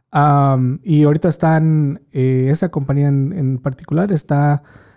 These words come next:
está probando esos conceptos en Las Vegas, al, a, a debajo de las carreteras. Están construyendo túneles a debajo de los, de las, am, carreteras en Las Vegas, creo que es. Am,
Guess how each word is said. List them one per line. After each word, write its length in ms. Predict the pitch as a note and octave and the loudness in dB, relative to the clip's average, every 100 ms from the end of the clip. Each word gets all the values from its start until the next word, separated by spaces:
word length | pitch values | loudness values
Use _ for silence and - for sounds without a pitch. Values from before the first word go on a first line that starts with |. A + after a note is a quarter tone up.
| _ - | _ -16
está 320 | B2+ C#3+ C#3 | -6 -4 0
probando 880 | D#3 D3+ D3+ D3+ D3 C#3+ C#3 C#3+ G#3 | 0 2 0 0 2 2 0 -2 -2
esos 260 | D3 D#3 | -2 -2
conceptos 920 | - C#3 B2+ D#3 - D3+ C#3+ - - _ _ | -4 -4 -2 -6 -4 -2 -2 -4 -12 _ _
en 520 | C3+ C3 B2+ B2+ E3+ | -4 -2 -2 -2 -4
Las 220 | C#3 C3 | -4 -2
Vegas, 420 | C3 C3+ - - _ | -2 -4 -8 -18 _
al, 320 | - C#3 C3 - | -8 -4 -4 -4
a, 340 | D3 C3+ C#3+ | -6 -4 -4
a 40 | C#3 | -4
debajo 460 | C#3+ C#3 D3+ E3 | -4 -6 -6 -6
de 180 | D3 C#3+ | -4 -4
las 440 | C3+ C3+ C3 B2+ - | -4 -2 -2 -4 -4
carreteras. 600 | B2+ B2 D3 G3+ - _ | -6 -4 -4 -4 -8 _
Están 240 | C#3 D3+ D3 | -10 -8 -6
construyendo 480 | D3 - D3+ C#3+ | -6 -6 -6 -6
túneles 600 | C3 F3 F3+ D#3 E3+ - _ _ _ _ _ | -4 -2 0 0 -4 -10 _ _ _ _ _
a 80 | C#3+ | -6
debajo 260 | C#3 C#3+ D3 | -4 -4 -4
de 80 | C#3 | -2
los, 340 | C3+ C3 - | -4 -6 -8
de 120 | C#3 | -6
las, 360 | C3 C3 - - - | -4 -6 -10 -16 -10
am, 480 | C3+ D3 D3+ E3 E3+ | -8 -6 -8 -10 -8
carreteras 760 | C#3+ C#3 C#3 C#3+ C#3+ - - _ _ _ _ - | -8 -6 -6 -4 -4 -8 -20 _ _ _ _ -6
en 200 | C3+ C3+ | -4 -2
Las 180 | B2+ C3 | -2 -2
Vegas, 280 | C3+ C3+ | -4 -6
creo 200 | - C#3 - | -8 -10 -8
que 160 | - | -12
es. 220 | - - _ _ _ _ _ | -12 -16 _ _ _ _ _
Am, 600 | C#3+ C3+ B2+ B2 B2 | -6 -2 -2 -2 -4